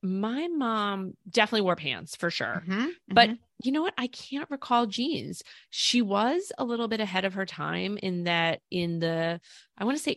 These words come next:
Speaker 1: early nineties, she adopted the Gap black pant.
Speaker 2: Oh.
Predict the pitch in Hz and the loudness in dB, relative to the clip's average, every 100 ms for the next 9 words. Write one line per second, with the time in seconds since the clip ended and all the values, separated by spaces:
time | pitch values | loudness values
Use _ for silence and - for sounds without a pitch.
0 | - 175 185 233 254 302 302 311 320 320 | 0 2 2 0 0 0 0 0 0 0
1 | 294 - - - 214 196 180 180 185 - | -4 -6 -6 0 2 2 2 2 2 0
2 | 185 165 165 175 170 170 170 - - _ | -2 -2 -6 -4 -2 -2 -4 -8 -20 _
3 | _ - 180 170 175 - - 196 175 165 | _ 2 4 6 2 -2 -12 -4 0 4
4 | 165 165 - - - _ _ - 156 - | 4 4 0 -16 -20 _ _ -4 -4 -4
5 | - - _ _ _ _ _ _ 135 170 | -10 -20 _ _ _ _ _ _ -6 -4
6 | 311 269 - | -2 -4 -6